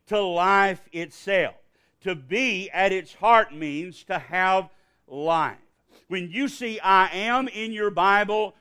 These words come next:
or when you're reading your Old Testament, you see the word "Lord," which is in all capital letters, capital L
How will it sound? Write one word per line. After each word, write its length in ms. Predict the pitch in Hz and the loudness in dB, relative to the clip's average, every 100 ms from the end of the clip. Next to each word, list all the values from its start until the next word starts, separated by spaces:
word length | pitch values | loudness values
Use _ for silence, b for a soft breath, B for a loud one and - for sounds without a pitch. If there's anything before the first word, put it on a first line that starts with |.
| _ | _
or 180 | 170 175 | 0 0
when 220 | 165 160 | 0 -6
you're 180 | 196 262 | -6 -6
reading 320 | 247 233 226 | -6 -6 -6
your 180 | 214 208 | -4 -2
Old 220 | 208 196 | 0 -2
Testament, 500 | 190 202 196 180 185 | -2 -4 -4 -14 -14
you 140 | 180 226 | -10 -12
see 220 | - 202 | -10 -8
the 240 | 170 165 - _ | -4 -4 -6 _
word 320 | 139 208 190 - - | -2 0 0 -6 -14
"Lord," 480 | 160 180 220 226 | -6 4 6 6
which 180 | 180 165 | 0 -10
is 140 | 165 156 | -12 -8
in 80 | |
all 260 | 156 175 220 | 0 2 2
capital 600 | 220 208 202 190 180 180 | 2 0 0 0 -8 -4
letters, 420 | 175 196 202 190 | 0 0 -2 -8
capital 480 | - 185 185 - 170 | -8 -4 -4 -4 -8
L 300 | 160 202 202 | 0 2 2